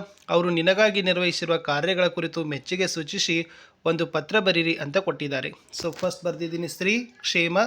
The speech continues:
ಧಾರವಾಡ, ದಿನಾಂಕ ಇಪ್ಪತ್ತೊಂದು ಹನ್ನೊಂದು ಎರಡು ಸಾವಿರದ ಇಪ್ಪತ್ನಾಲ್ಕು, ಮಾತೋಶ್ರೀ ತಾಯಿಯವರಿಗೆ.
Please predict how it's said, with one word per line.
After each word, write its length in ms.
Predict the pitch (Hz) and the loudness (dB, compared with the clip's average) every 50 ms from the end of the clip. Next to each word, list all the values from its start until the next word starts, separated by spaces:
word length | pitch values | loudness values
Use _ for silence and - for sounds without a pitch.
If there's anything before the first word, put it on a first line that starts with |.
| - 175 | 0 -2
ಧಾರವಾಡ, 480 | 151 143 156 160 160 160 160 156 147 | -2 -2 0 2 2 2 2 2 0
ದಿನಾಂಕ 420 | 151 151 143 151 160 185 208 208 190 180 190 196 - - - - - _ _ - | -2 -2 -2 0 2 2 2 4 4 4 4 4 0 -6 -20 -20 -20 _ _ 0
ಇಪ್ಪತ್ತೊಂದು 640 | 233 240 233 - 269 262 262 - 202 202 208 196 208 | 0 0 2 2 2 2 4 4 4 4 4 4 2
ಹನ್ನೊಂದು 520 | 190 - 196 185 180 180 185 180 185 185 - | 2 2 2 2 2 2 0 0 -2 0 0
ಎರಡು 180 | 165 160 160 | 0 0 0
ಸಾವಿರದ 240 | - - 175 160 160 | 0 0 0 0 0
ಇಪ್ಪತ್ನಾಲ್ಕು, 800 | 160 156 - 165 160 - 170 165 170 170 214 196 180 175 180 - _ _ - - | -2 -4 -4 -4 -2 -2 -2 -2 -2 0 0 0 0 0 -4 -8 _ _ -8 -2
ಮಾತೋಶ್ರೀ 760 | 147 165 170 190 185 220 208 196 - 185 160 160 160 160 - - | 2 4 4 4 4 2 0 0 0 -2 -2 -2 -2 -4 -2 2
ತಾಯಿಯವರಿಗೆ. 680 | 175 160 156 160 160 156 147 143 139 127 117 131 143 | 4 4 6 6 4 2 0 0 -2 -2 -4 -4 -6